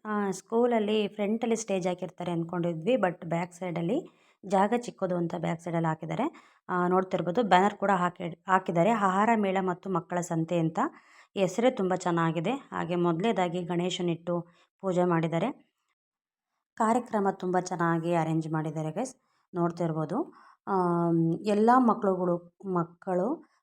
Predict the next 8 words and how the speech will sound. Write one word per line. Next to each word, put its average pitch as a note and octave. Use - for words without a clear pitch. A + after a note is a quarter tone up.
ತುಂಬ A3+
ಚೆನ್ನಾಗಿ A3+
ಅರೇಂಜ್‌ಮೆಂಟ್ F#3
ಮಾಡ್ಕೊಂಡು F3
ಬಂದಿದ್ದಾರೆ. E3
ಒಬ್ಬೊಬ್ರು G#3
ಒಂದೊಂದು F#3
ಥರದ F3+